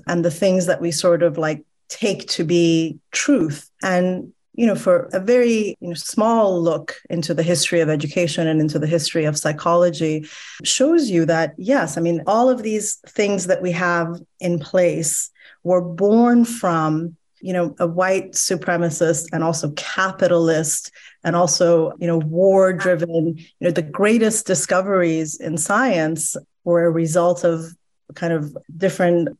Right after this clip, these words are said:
countries being at war with each other and wanting to one-up each other. And yes, like you said, it's a very androcentric history. Um, it's a very sexist history.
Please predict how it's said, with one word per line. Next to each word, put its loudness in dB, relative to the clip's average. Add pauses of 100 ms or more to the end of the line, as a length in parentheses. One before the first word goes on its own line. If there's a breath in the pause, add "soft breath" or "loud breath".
countries 0 (200)
being 2
at 2
war 4
with 0
each -2
other 0
and -2
wanting -2
to -4
one-up 0
each -4
other. -6 (400 loud breath)
And 2
yes, 0
like -4
you -6
said, 2
it's -2
a -6
very 2
androcentric -2
history. 0
Um, -4
it's -8
a -10
very -2
sexist -2
history. 0